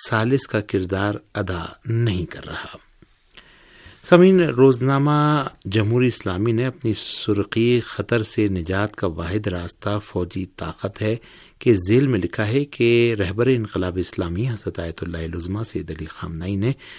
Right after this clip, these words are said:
پاسداران انقلاب اسلامی کے کمانڈروں کے اجلاس میں پاسداران انقلاب کو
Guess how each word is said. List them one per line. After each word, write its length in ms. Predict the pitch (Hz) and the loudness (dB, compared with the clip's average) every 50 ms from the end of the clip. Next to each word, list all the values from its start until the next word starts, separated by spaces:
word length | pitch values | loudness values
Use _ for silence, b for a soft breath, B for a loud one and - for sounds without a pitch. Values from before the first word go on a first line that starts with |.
| B B B B B B | B B B B B B
پاسداران 580 | - 135 120 107 107 113 117 117 131 139 147 147 | 2 4 4 4 4 2 2 2 2 2 0 0
انقلاب 460 | 139 120 107 - 98 101 101 98 98 | 0 -2 -2 -2 -2 0 0 0 -2
اسلامی 460 | 95 - - - 90 90 98 107 110 | -4 -4 -4 -6 -6 -4 -2 -2 -2
کے 140 | - - 104 | 0 -2 -2
کمانڈروں 580 | 101 - 92 90 85 82 85 82 85 98 113 | -2 -2 -6 -6 -6 -6 -8 -6 -4 -4 -4
کے 160 | 104 - - 95 | -4 -4 -4 -4
اجلاس 500 | 90 82 82 85 85 92 101 - - - | -4 -4 -8 -8 -6 -4 -6 -6 -4 -4
میں 160 | 98 101 110 | -4 -4 -4
پاسداران 720 | 104 - 98 87 85 82 - - - 92 95 101 104 104 | -4 -6 -6 -6 -6 -8 -10 -8 -6 -6 -4 -2 -2 -2
انقلاب 600 | 101 98 90 90 - - 82 85 92 104 101 - - | -4 -4 -6 -8 -10 -10 -8 -6 -6 -6 -6 -8 -8
کو 260 | - 101 104 107 | -4 -2 -2 -2